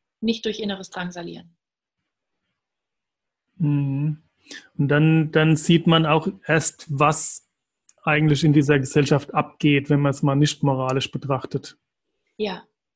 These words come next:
Speaker 1: ja,
Speaker 2: Mhm.
Speaker 1: genau.
Speaker 2: Was die wirklichen Kräfte sind, die wirken.
Speaker 1: Genau.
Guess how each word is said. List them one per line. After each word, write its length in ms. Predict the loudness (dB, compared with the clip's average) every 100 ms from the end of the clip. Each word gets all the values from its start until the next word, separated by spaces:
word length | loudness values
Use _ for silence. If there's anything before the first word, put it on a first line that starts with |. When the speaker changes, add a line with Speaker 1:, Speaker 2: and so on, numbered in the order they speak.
| _ _ _ _ _
Speaker 1:
ja, 220 | -12 -12 -12
Speaker 2:
Mhm. 200 | -16 -16 _ _ _
Speaker 1:
genau. 300 | -18 -18 -18 _ _ _ -10
Speaker 2:
Was 180 | -8
die 160 | -2 2
wirklichen 400 | 4 2 2 0
Kräfte 340 | 2 -2 -2
sind, 280 | -2 0 0
die 140 | -2 2
wirken. 440 | 4 2 -4 -6 _ _ _ _ _ _
Speaker 1:
Genau. 400 | -8 -8 -8 -12